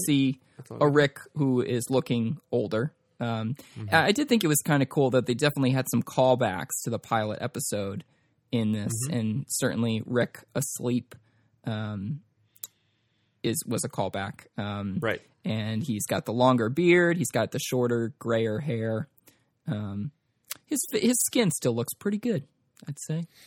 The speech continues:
Speaker 1: Um, <laughs> so he's aged in some ways, but yeah. Anyway, and that's all very, um,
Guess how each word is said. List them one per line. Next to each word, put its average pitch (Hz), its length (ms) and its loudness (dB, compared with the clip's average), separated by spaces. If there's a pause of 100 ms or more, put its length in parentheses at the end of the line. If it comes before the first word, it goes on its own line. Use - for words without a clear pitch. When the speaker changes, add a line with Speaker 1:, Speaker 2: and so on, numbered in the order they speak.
(760)
Speaker 1:
Um, 127 540 4 (520)
<laughs> - 500 -18
so - 220 0
he's 220 180 4
aged 208 280 8
in 156 80 2
some 120 220 4
ways, 101 300 -2
but 110 240 2 (280)
yeah. 101 220 -2 (580)
Anyway, 190 340 8
and 160 80 4
that's 165 180 6
all 175 280 10
very, 175 400 6
um, 139 440 4